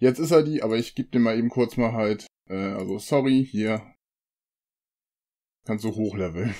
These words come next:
<laughs> So, fertig. Äh, die, der, die erste Kandidatin ist Black Viva. Wir springen mal kurz hin. Ich mach jetzt schon mal die Stoppuhr an. So, Stoppuhr läuft.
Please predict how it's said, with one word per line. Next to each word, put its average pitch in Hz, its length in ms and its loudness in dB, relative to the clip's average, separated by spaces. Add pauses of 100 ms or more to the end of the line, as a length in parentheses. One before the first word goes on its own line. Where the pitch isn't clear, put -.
<laughs> - 140 -12 (1300)
So, - 240 -12
fertig. - 280 -10 (880)
Äh, 135 360 4
die, 139 1000 0
der, 131 260 6
die 131 320 -2
erste 123 340 0
Kandidatin 123 1040 4
ist - 280 -6 (180)
Black 110 340 0 (500)
Viva. 104 1000 -6
Wir 151 120 -14
springen 110 320 -4
mal 110 140 -2
kurz - 200 -10
hin. 180 220 -2
Ich - 80 -12
mach 127 100 2
jetzt 120 120 -4
schon 117 120 0
mal 107 60 0
die 107 220 -6 (1000)
Stoppuhr 98 360 -2
an. - 220 -16
So, - 380 -6 (100)
Stoppuhr 95 720 -4
läuft. 104 760 -6